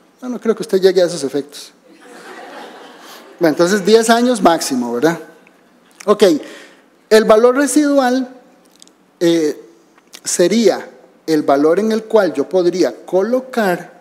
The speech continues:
ese activo una vez que ya haya satisfecho el uso de ese activo, ¿verdad? Ah, podría ser cero, podría tener un valor. Lo lógico es que tenga un valor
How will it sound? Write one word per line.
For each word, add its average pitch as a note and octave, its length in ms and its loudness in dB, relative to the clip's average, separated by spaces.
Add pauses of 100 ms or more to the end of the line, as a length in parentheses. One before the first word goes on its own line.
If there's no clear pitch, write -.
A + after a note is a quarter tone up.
(160)
ese E3+ 260 -2
activo D#3+ 560 -2 (220)
una A3 180 0
vez A3 140 -4
que G#3+ 100 -10
ya F#3+ 200 2
haya F#3+ 340 -8 (760)
satisfecho F3 840 -4
el C#3 160 -4
uso D#3 240 0
de D#3 100 0
ese D#3 140 -6
activo, B3+ 400 -4 (500)
¿verdad? D#3+ 360 -4 (840)
Ah, C#3 300 -6
podría D#3+ 340 0
ser F#3 160 -4
cero, A3 300 0
podría C#3 320 -2
tener D#3 240 -2
un D#3 80 -2
valor. G#3 420 0
Lo C3+ 220 -4
lógico D3 260 0
es G3 80 -4
que F3 80 -2
tenga B2+ 240 -2
un B2 80 0
valor A3 460 0